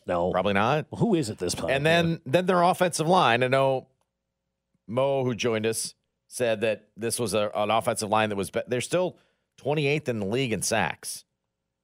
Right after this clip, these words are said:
Speaker 2: Now, granted, uh,
Speaker 1: That's not good,
Speaker 2: thirteen
Speaker 1: right?
Speaker 2: were the
Speaker 1: Twenty-eighth
Speaker 2: first,
Speaker 1: in the league is not good.
Speaker 2: thirteen were the first two weeks.
Speaker 1: Okay.
Speaker 2: So have they gotten progressively better? Yeah.
Speaker 1: Mm-hmm.
Speaker 2: Just a few weeks ago, they gave up five sacks.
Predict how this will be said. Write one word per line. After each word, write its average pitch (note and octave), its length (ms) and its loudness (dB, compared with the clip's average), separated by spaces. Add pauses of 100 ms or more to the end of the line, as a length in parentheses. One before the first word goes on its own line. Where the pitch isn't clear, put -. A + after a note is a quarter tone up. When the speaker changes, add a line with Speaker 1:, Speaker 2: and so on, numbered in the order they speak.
(100)
Speaker 2:
Now, G2+ 120 -2
granted, B2+ 520 0 (500)
uh, G#2 500 0 (240)
Speaker 1:
That's D#3+ 220 2
not E3+ 220 4
good, - 80 0
Speaker 2:
thirteen C3+ 320 4
Speaker 1:
right? A#2+ 140 4
Speaker 2:
were A#2+ 60 2
the A#2 60 0
Speaker 1:
Twenty-eighth E3 380 4
Speaker 2:
first, - 60 -10
Speaker 1:
in C#3 60 -4
the A#2+ 60 0
league B2+ 240 0
is G#2+ 120 -2
not A2+ 220 -2
good. - 200 -10
Speaker 2:
thirteen D3+ 520 -2
were B2 120 0
the G#2 80 -2
first B2 280 -4
two A2 120 -6
weeks. F2+ 380 -10
Speaker 1:
Okay. E2 260 -10 (960)
Speaker 2:
So A#2+ 160 -4
have A2+ 160 -2
they A#2+ 80 2
gotten A#2 260 -2
progressively A2 600 -4
better? B2 500 -2
Yeah. D#3+ 240 -4
Speaker 1:
Mm-hmm. G2+ 260 -12 (320)
Speaker 2:
Just - 160 -8
a A2+ 60 -8
few C3 140 -2
weeks D#3 200 -2
ago, C#3 120 0
they B2+ 80 0
gave C3 160 0
up G2+ 100 -2
five C#3+ 320 0
sacks. - 560 -6